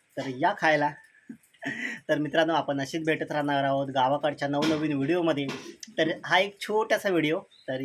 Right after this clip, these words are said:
या व्हिडिओमध्ये एवढंच. तर मित्रांनो, अ, पुन्हा भेटू पुढील व्हिडिओमध्ये. तर मित्रांनो, स्वतःची काळजी घ्या, आपल्या कुटुंबाची काळजी घ्या आणि सगळ्यात महत्त्वाचं आहे ते काय,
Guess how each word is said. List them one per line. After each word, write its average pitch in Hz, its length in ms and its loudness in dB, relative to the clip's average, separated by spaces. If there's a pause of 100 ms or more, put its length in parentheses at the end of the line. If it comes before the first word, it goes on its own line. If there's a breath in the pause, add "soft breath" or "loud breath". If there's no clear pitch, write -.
(100)
या 160 120 4
व्हिडिओमध्ये 196 480 0
एवढंच. 175 320 0 (160)
तर 139 120 0
मित्रांनो, 143 540 -2 (480 soft breath)
अ, 139 120 -4
पुन्हा 151 360 2
भेटू 156 240 2
पुढील 151 300 -2
व्हिडिओमध्ये. 175 520 0
तर 135 140 -10
मित्रांनो, 139 340 -6
स्वतःची 170 400 -6
काळजी 160 300 2
घ्या, 151 140 0
आपल्या 135 240 -4
कुटुंबाची 160 480 -2
काळजी 135 280 0
घ्या 131 100 -4
आणि 135 100 -6
सगळ्यात 135 480 0
महत्त्वाचं 135 440 -2
आहे 127 80 -4
ते 131 120 -12
काय, 147 300 -2